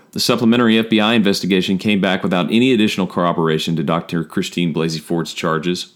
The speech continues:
and even the Democrats did not point to the testimonies the F B I obtained, but cited Judge Kavanaugh's temperament, his relationship with alcohol, his social status,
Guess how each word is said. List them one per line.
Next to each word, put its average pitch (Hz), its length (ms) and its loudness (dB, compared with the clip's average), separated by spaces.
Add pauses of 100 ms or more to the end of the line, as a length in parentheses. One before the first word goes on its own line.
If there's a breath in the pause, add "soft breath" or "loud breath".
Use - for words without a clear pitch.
and 113 120 6
even 151 160 4
the 165 80 4
Democrats 113 500 0
did 101 80 2
not 113 200 2
point 120 240 0
to 104 40 0
the 92 80 2
testimonies 104 680 0
the 98 140 2
F 101 140 -2
B 98 120 0
I 92 120 0
obtained, 90 500 -2
but 101 160 -4
cited 104 400 -2
Judge 101 300 -2
Kavanaugh's 101 480 0
temperament, 92 600 0 (380 soft breath)
his 98 220 2
relationship 113 580 2
with 98 100 0
alcohol, 82 640 -2 (220 soft breath)
his 113 220 0
social 131 340 0
status, 78 640 -2